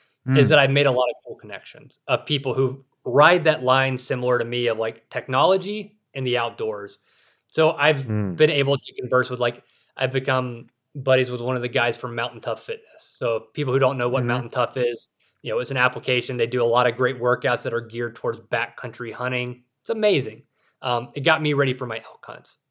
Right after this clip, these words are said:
Speaker 1: That's an opportunity in the outdoor space to implement technology.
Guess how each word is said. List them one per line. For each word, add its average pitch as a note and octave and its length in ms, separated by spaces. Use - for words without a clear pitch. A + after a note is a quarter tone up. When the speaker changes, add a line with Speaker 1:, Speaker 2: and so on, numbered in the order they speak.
Speaker 1:
That's D3 360
an C#3 340
opportunity B2+ 680
in A#2 80
the C3 100
outdoor B2 400
space A#2 520
to A#2+ 380
implement B2+ 360
technology. A2 720